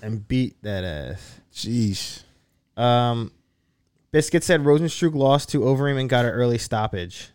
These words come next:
Speaker 2: He was losing in that
Speaker 1: Yeah,
Speaker 2: fight
Speaker 1: he was
Speaker 2: as
Speaker 1: getting,
Speaker 2: well.
Speaker 1: he was getting lo-, he was, uh, dude, that was the, what, the last five seconds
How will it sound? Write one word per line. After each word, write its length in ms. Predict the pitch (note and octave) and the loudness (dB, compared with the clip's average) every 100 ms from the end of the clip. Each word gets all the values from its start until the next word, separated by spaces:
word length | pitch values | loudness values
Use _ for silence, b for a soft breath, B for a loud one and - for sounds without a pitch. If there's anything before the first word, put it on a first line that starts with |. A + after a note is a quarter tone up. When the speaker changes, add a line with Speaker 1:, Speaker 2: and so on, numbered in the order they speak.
| _ _ | _ _
Speaker 2:
He 220 | - C3 | -4 -2
was 320 | A2 A#2+ G#2+ | 4 4 4
losing 280 | G#2 G2+ G2 | 2 0 0
in 100 | G2 | -2
that 140 | F#2+ | -2
Speaker 1:
Yeah, 40 | - | -2
Speaker 2:
fight 140 | A2+ | 2
Speaker 1:
he 60 | C3 | 4
was 80 | C3+ | 4
Speaker 2:
as 20 | |
Speaker 1:
getting, 220 | C3+ B2 | 2 0
Speaker 2:
well. 60 | G#2 | -4
Speaker 1:
he 80 | B2 | -6
was 80 | A#2+ | -6
getting 180 | A2+ A2 | -6 -8
lo-, 160 | G2 - | -8 -4
he 100 | B2+ | -2
was, 180 | A#2+ - _ | -2 -6 _
uh, 140 | C#3 D3 | -6 -4
dude, 240 | D3+ D#3+ | 2 4
that 100 | D#3 F3 | 6 6
was 100 | F3+ | 4
the, 80 | |
what, 120 | D#3 C#3 | 4 4
the 60 | |
last 300 | C3+ C3+ - | 4 2 2
five 240 | - B2+ C#3 | 0 2 2
seconds 480 | - C3 D#3+ E3+ | 0 0 0 -4